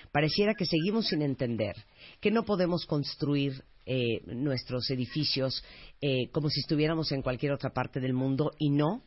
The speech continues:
en México, uno de los países con, eh, movimientos sísmicos más importantes a nivel mundial.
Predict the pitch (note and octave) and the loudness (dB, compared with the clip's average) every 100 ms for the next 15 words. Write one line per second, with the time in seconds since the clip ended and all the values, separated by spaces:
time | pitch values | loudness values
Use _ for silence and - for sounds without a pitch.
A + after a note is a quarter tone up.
0 | - - C3 B2 A#2 B2+ C#3 - B2+ - | -10 -4 -2 0 2 4 4 2 -4 -2
1 | C4 - - - - D#3+ E3 D#3+ E3 C#3+ | -2 -4 -20 -20 -2 2 4 4 2 0
2 | B2+ A#2+ B2 B2 C3 - D3 - B2+ B2 | 0 0 0 0 0 0 -2 -2 -2 0
3 | A#2+ - A#2+ A#2 A#2+ B2+ C#3 C3 - B2 | 0 -2 -4 -2 0 0 0 -2 -4 -2
4 | C#3 B2 B2 B2+ C3+ E3 D3 B2+ C3 C#3 | -2 -2 -4 -2 -2 -2 -4 -4 -4 -4
5 | E3 D3+ B2+ C#3 E3 C3 A2+ D3 D#4+ | -4 -2 -2 -2 0 0 -2 -4 -6